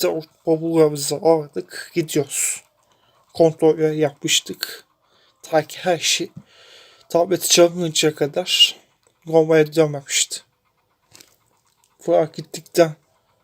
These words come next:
üç saat sonra anladık ki tablet çalınmış.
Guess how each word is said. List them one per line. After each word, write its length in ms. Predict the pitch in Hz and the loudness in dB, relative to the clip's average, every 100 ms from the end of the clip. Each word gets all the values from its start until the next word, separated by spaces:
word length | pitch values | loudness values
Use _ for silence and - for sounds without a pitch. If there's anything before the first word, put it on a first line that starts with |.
| _ _ _ _ | _ _ _ _
üç 180 | 180 - | -8 -4
saat 260 | - 156 151 | 0 0 2
sonra 300 | - 156 156 | 4 6 6
anladık 560 | 151 147 143 151 - - | 2 -2 -8 -10 -10 -8
ki 160 | 180 | -4
tablet 380 | - 147 147 143 | -2 -2 -4 -6
çalınmış. 880 | - 151 147 151 151 - - - | 0 0 0 -6 -8 -4 -4 -6